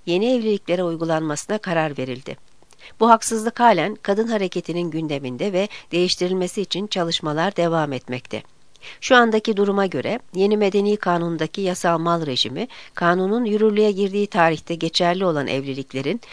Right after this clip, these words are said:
bir Ocak iki bin ikiden önceki dönemine uygulanmıyor. Ancak kanunun bu hali anayasaya da aykırıdır ve yeni mal rejiminin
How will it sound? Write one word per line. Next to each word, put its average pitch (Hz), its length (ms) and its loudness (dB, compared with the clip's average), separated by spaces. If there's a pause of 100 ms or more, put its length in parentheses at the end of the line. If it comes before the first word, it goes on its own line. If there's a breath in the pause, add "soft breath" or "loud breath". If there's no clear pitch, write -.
(220 loud breath)
bir 247 100 4
Ocak 220 380 4
iki 196 220 -6
bin 202 100 2
ikiden 202 340 2
önceki 147 520 -4
dönemine 160 480 0
uygulanmıyor. 165 800 0 (420)
Ancak 160 380 0
kanunun 165 560 0
bu 190 160 0
hali 147 360 -2 (280 loud breath)
anayasaya 196 540 0
da 196 80 4
aykırıdır 170 600 -2
ve 190 160 2 (240 loud breath)
yeni 196 200 2
mal 202 280 4
rejiminin 147 540 0